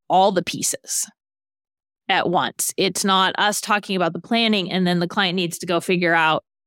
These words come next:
with their investment advisor or on their own if they're doing their investments now, how do I adjust all of my investments? To evaluate one, we've already evaluated the other.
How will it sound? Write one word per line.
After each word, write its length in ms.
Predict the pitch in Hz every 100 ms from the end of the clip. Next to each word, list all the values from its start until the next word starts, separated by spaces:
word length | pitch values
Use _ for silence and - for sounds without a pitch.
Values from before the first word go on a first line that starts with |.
| _ -
with 100 | 185
their 100 | 160
investment 580 | 165 233 311 269 208 -
advisor 580 | 196 180 170 170 175 170
or 180 | - 170
on 120 | 170
their 160 | 147 -
own 360 | 196 208 220 196
if 100 | -
they're 140 | 170
doing 240 | 180 175
their 100 | 160
investments 540 | 165 165 160 - 160 -
now, 120 | 156
how 240 | 165 185
do 140 | 170 160
I 100 | 151
adjust 460 | 156 160 170 -
all 160 | 156 151
of 80 | 143
my 140 | 143
investments? 880 | 131 175 - - - - - - - _ _ _ _ _ _ _ _ _ -
To 160 | 214 170
evaluate 720 | 156 160 190 220 202 170 143
one, 320 | 165 151 151
we've 180 | 156 156
already 540 | - 160 160 160 143 143
evaluated 640 | 151 143 147 151 165 -
the 140 | 113 113
other. 200 | -